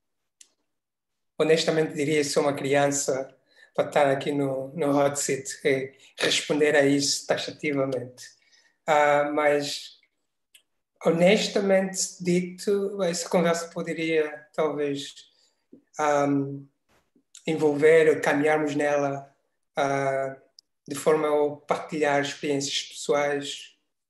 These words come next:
ahm, vividas, ahm, a ouvir este tema, eh,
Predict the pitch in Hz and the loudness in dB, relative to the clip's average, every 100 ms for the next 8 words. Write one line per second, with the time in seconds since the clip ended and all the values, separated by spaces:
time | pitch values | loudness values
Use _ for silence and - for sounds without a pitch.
0 | _ - 151 139 135 135 135 135 139 139 | _ -2 2 2 2 0 -4 -6 -8 -10
1 | _ _ _ _ - 151 139 156 147 151 | _ _ _ _ -4 -4 -2 -4 0 0
2 | 147 - - _ _ _ 156 143 143 139 | -2 -12 -18 _ _ _ -2 0 0 -2
3 | 135 135 - - 151 147 143 160 156 143 | -6 -12 -8 0 4 4 2 -2 0 0
4 | - - 165 175 175 143 - - _ _ | -2 0 2 4 2 -4 -8 -18 _ _
5 | _ - 143 135 131 | _ -12 -6 -6 -6